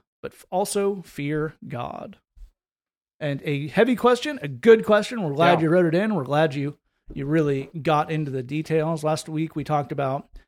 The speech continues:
Speaker 1: how important it is to, to hear people out when they
Speaker 2: Mm-hmm.
Speaker 1: have their dark thoughts. And this is a good lesson on that. When someone specifically ends it with,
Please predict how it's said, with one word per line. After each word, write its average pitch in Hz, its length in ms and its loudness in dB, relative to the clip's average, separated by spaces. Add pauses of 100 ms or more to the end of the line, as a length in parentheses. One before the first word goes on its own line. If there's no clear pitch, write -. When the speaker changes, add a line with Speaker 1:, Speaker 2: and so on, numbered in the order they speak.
(320)
Speaker 1:
how 160 160 2
important 156 480 -2
it - 20 0
is 151 260 0
to, 131 420 -6
to 135 80 -12
hear 175 340 2
people 170 340 -4
out 175 440 0
when 151 140 -10
they 143 280 -8
Speaker 2:
Mm-hmm. 120 420 -8
Speaker 1:
have 156 160 0
their 156 120 2
dark 156 240 4
thoughts. 175 500 -2 (480)
And 135 300 -8
this 156 160 0
is 147 80 -2
a 147 80 0
good 156 160 0
lesson 156 220 2
on 147 80 0
that. 196 280 0 (560)
When 160 140 -4
someone 185 320 2
specifically 185 720 2
ends 220 240 2
it 170 160 0
with, 151 360 -2